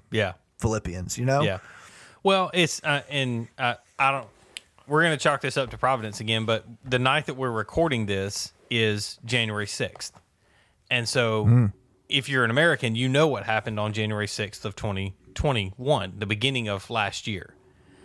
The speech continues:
Speaker 1: And, and, you know, I, I kind of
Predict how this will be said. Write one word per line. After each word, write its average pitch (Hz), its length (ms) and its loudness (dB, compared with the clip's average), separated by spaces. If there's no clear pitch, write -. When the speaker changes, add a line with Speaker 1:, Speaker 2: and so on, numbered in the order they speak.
Speaker 1:
And, 123 640 0
and, 120 360 0
you 147 120 0
know, 135 160 2
I, 131 240 4
I 127 120 2
kind 185 240 -2
of 120 220 -6